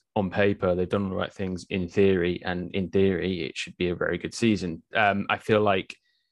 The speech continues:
if Eagle-, the Eagles being talked up as Super Bowl contenders after everything this season comes to fruition, I'd be sort of like, "Well, yeah, because look at us, we're incredible, we're amazing. The team, the squad is great. The, the, we had a, a, an incredible season.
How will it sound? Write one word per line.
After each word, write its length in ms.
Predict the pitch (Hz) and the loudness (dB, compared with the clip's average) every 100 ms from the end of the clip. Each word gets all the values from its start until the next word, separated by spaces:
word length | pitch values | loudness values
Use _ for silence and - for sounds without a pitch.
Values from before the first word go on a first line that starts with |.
| _ _ - | _ _ -2
if 180 | 110 - - | -2 -4 0
Eagle-, 320 | 113 107 101 - - | 4 4 0 -8 -6
the 140 | 104 | 0
Eagles 280 | 98 95 90 | 0 0 0
being 260 | 92 92 | 0 -2
talked 280 | 87 95 90 | -4 -8 -8
up 80 | 87 | -8
as 100 | 90 | -6
Super 200 | - 92 | -4 -2
Bowl 100 | 90 | -2
contenders 480 | - 90 90 90 - - | -4 -6 -4 -4 -4 -2
after 340 | 95 - 104 | -2 0 2
everything 560 | 98 87 - 95 92 - | 2 -2 -4 -2 -2 -4
this 160 | 95 | -6
season 520 | - 95 90 92 90 - - | -2 -2 -2 -4 -6 -12 -14
comes 280 | - 92 87 | -6 -4 -4
to 100 | - | -8
fruition, 580 | 92 98 104 104 - - _ _ _ _ - | -4 2 4 4 0 -10 _ _ _ _ -2
I'd 200 | 101 90 | -2 0
be 120 | 92 | -4
sort 200 | - - | -2 -4
of 60 | |
like, 200 | 101 - | -2 -2
"Well, 80 | 85 | -2
yeah, 200 | 92 120 - | 0 0 -2
because 300 | - - 87 | -16 -14 -6
look 180 | 113 - | -4 -2
at 80 | 92 | -4
us, 120 | - - | -8 -6
we're 100 | 92 | -6
incredible, 400 | 90 113 95 - | -2 0 -2 -6
we're 200 | - 90 | -12 -8
amazing. 360 | 95 104 95 85 | -4 -2 -2 -6
The 80 | 87 | -10
team, 340 | - 110 87 | -2 -2 -2
the 80 | 85 | -8
squad 300 | - - 98 | -4 0 0
is 100 | 87 | 0
great. 440 | - 101 92 - | 0 0 0 -4
The, 160 | 98 87 - | -8 -8 -6
the, 160 | 95 - - | -6 -6 -6
we 80 | 95 | -6
had 100 | 95 | -4
a, 100 | 90 _ - | -8 _ -6
a, 100 | 107 98 _ - | -4 -4 _ -4
an 120 | 110 | -2
incredible 540 | 98 - 107 101 95 92 - - - | -2 0 0 0 -2 -6 -10 -18 -10
season. 720 | - 113 110 98 92 90 90 | 2 6 6 6 2 0 -4